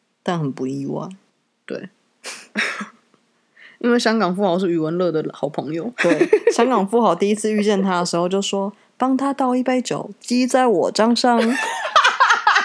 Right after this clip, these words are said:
Speaker 1: 这合理吗？你，你看了不会笑出来吗？我真的大笑欸。
Speaker 2: <laughs>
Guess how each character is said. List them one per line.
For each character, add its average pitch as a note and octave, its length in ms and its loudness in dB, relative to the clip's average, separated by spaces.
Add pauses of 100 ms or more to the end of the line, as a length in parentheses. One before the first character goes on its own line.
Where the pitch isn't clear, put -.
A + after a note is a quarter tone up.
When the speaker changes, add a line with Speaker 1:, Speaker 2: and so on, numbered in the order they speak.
(720)
Speaker 1:
这 E4+ 160 0
合 B3+ 160 6
理 B3 180 2
吗？ G3 280 4
你， G#3 100 2
你 G3+ 360 -2
看 D#4+ 200 2
了 A3+ 60 2
不 G#3 100 2
会 A#3+ 100 4
笑 A#3+ 220 2
出 G#3 200 0
来 E3+ 140 4
吗？ E3 120 2
我 F3 100 2
真 C#4+ 160 -2
的 C4+ 120 4
大 G3 280 4 (160)
笑 F#3+ 140 4
欸。 D5+ 100 6
Speaker 2:
<laughs> - 80 -2